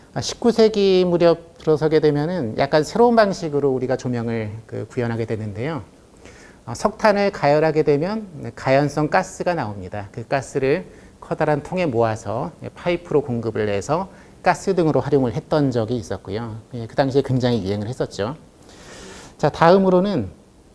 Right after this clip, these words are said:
최초의 전기등이라고 할 수 있는 탄소 아크등이 등장을 합니다.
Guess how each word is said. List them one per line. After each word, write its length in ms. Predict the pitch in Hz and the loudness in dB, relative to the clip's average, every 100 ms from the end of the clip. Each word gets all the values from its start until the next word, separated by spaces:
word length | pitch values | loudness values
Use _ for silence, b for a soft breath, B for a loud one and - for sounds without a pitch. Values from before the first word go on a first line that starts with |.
| _ _ - | _ _ -16
최초의 500 | - 226 226 - 220 214 | -2 0 2 4 4 4
전기등이라고 920 | - 135 147 185 202 196 175 165 147 | 0 0 0 0 2 2 2 2 0
할 140 | 131 | 0
수 160 | 120 - | -2 -4
있는 460 | 123 110 135 185 185 | -4 -2 -2 -2 -4
탄소 400 | - 208 185 202 | -2 0 2 2
아크등이 800 | 107 - 180 185 135 107 95 87 - | 2 0 2 2 0 -2 -6 -10 -8
등장을 380 | 127 110 107 | -6 -4 -6
합니다. 400 | 123 135 95 98 | -6 -6 -8 -10